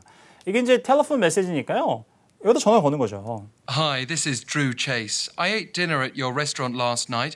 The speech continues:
Speaker 1: 자, 그래서 전화 거는 것은 칠십사 번에 바로 어렵지 않게 A번의 a restaurant 해결됩니다.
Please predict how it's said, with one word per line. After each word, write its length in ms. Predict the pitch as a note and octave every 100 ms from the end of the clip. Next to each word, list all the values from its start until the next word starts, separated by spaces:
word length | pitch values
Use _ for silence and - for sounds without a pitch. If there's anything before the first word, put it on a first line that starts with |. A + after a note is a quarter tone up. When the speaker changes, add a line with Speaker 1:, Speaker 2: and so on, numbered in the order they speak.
| -
Speaker 1:
자, 140 | D#3
그래서 180 | C#3 D3+
전화 200 | D#3+ F3
거는 220 | E3+ D#3
것은 400 | C3+ B2+ A#3 E4
칠십사 320 | - C4 - D#3+
번에 120 | D3
바로 220 | - C3+
어렵지 260 | B2 B2 C3
않게 200 | A#2 C#3
A번의 360 | C3 B2 C3 D3
a 80 | B2+
restaurant 720 | B2 C#3+ - A#2 F#2+ - - _ _ -
해결됩니다. 720 | A#3 E3+ A#2 G#2+ G#2+ G#3